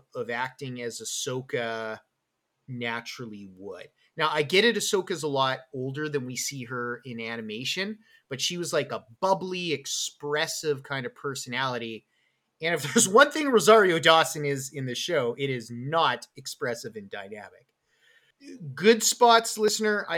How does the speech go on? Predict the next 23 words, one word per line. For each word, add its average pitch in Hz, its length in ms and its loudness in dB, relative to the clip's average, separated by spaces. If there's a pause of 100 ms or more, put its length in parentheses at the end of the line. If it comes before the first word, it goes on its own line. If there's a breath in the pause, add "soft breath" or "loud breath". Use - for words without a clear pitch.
(120)
I 170 80 -4
felt 196 300 0
that 165 160 -6
Thrawn 180 920 2 (220)
other 180 300 0
than 175 200 -6
some 156 280 -4
of 151 140 -4
his 139 240 -10
decisions, 131 880 -6
which 127 220 -10
are 123 340 -4
literally 131 480 -6
the 120 80 -8
most 117 280 -8
important 113 380 -12
thing 120 140 -12
he 110 80 -12
does 113 220 -6
in 104 60 -16
the 101 100 -16
entire 95 280 -12
show, 165 560 2